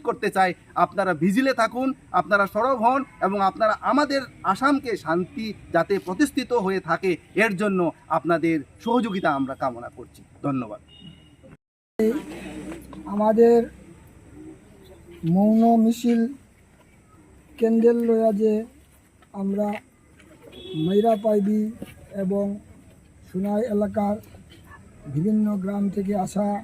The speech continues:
Speaker 2: আমাদের ইমাগুলায় আজকে যে ময়রা কেন্দ্রের আমাদের রিলের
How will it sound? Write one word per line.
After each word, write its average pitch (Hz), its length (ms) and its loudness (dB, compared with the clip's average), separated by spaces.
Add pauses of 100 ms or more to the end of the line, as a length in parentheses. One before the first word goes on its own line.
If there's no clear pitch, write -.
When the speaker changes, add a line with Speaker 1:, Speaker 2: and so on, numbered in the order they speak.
(840)
Speaker 2:
আমাদের 202 340 -4 (260)
ইমাগুলায় 214 640 -2 (680)
আজকে - 260 -8 (120)
যে 208 120 0 (1600)
ময়রা 208 280 2 (120)
কেন্দ্রের 196 520 -2 (1900)
আমাদের 196 420 -2 (760)
রিলের 196 360 0